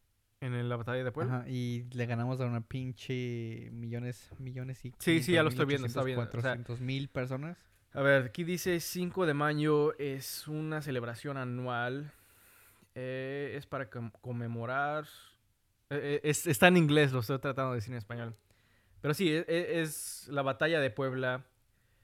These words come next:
Speaker 1: que ganamos contra la Armada Francesa bajo, ah, sí,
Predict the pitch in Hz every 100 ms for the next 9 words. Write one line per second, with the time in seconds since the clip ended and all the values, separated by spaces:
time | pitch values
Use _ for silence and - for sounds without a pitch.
0 | _ _ _ - 131 123 127 131 127 -
1 | 135 123 120 117 113 113 120 117 123 123
2 | 120 113 113 _ _ - 127 120 - 156
3 | - 151 190 _ _ _ _ - _ _
4 | _ _ - - _ - - 131 127 143
5 | 165 - 190 190 190 196 196 - _ _
6 | _ _ _ _ _ - - - - 156
7 | 160 - 127